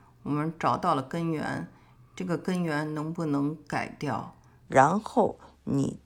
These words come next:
Speaker 2: 根据这个根源去调整。人呢，就是都需要治愈的。对方有了病，你可能要做一个医生来治愈他。当然，你可能没有医生这种能力，哦，你也被他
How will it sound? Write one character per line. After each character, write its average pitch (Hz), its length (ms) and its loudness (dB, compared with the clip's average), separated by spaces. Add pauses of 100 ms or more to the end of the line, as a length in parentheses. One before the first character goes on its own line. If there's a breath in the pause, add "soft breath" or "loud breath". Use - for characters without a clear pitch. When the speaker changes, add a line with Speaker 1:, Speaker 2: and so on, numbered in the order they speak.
(220)
Speaker 2:
根 220 200 8
据 180 300 -2
这 175 160 0
个 - 200 -4 (100)
根 233 240 8
源 139 340 6 (340 soft breath)
去 - 540 0 (420 soft breath)
调 165 380 8
整。 - 320 0 (640 soft breath)
人 165 320 10
呢， 208 180 10
就 202 160 4
是 180 320 0
都 196 180 4
需 202 200 4
要 185 100 10
治 185 320 2
愈 117 160 0
的。 - 300 -6 (280 loud breath)
对 220 160 8
方 220 240 10
有 185 120 4
了 76 120 0
病， 180 400 2
你 156 80 4
可 170 140 -4
能 143 100 4
要 147 280 6
做 170 240 4
一 151 60 2
个 170 120 0
医 175 180 0
生 175 360 0
来 156 160 2
治 202 260 -2
愈 - 140 -2
他。 - 180 -2 (160)
当 185 160 6
然， 180 220 6 (800 loud breath)
你 170 240 4
可 170 160 2
能 156 160 6
没 160 140 4
有 170 180 8
医 175 160 2
生 175 260 0
这 165 120 -2
种 147 160 2
能 131 260 2
力， 185 260 0 (220)
哦， 127 220 8
你 143 200 4
也 160 80 8
被 147 200 6
他 151 400 6